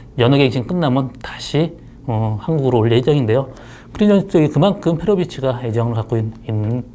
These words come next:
말입니다. 그렇지만 이번 경주 뭐 사실 뭐 여러 가지 마필이 있지만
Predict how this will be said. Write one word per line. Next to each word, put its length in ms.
말입니다. 580
그렇지만 300
이번 160
경주 420
뭐 360
사실 420
뭐 300
여러 200
가지 240
마필이 440
있지만 540